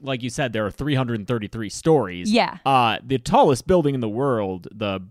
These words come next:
Speaker 1: Burj Khalifa, I don't know if that's
Speaker 2: Yeah.
Speaker 1: how you pronounce it. That, I think that's got, like, a hundred sixty stories. So this is, like,
Speaker 2: Oh, wow, okay.
Speaker 1: twice the height of the tallest building.
Speaker 2: Yeah.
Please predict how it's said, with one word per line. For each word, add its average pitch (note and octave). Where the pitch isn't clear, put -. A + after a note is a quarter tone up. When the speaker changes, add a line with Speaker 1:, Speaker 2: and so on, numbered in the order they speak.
Speaker 1:
Burj B2
Khalifa, C3+
I D#3+
don't G#2
know -
if G#2+
that's F#3
Speaker 2:
Yeah. -
Speaker 1:
how A#2+
you A#2
pronounce A#2
it. C3+
That, B2+
I C3
think C4
that's B3+
got, E3+
like, C#3+
a A#2+
hundred B2
sixty -
stories. A#1+
So -
this F#3+
is, E3
like, D3
Speaker 2:
Oh, G#3+
wow, F#3
okay. G3
Speaker 1:
twice D#3
the C#3
height G#2+
of C3
the B2+
tallest B2+
building. G2
Speaker 2:
Yeah. F#3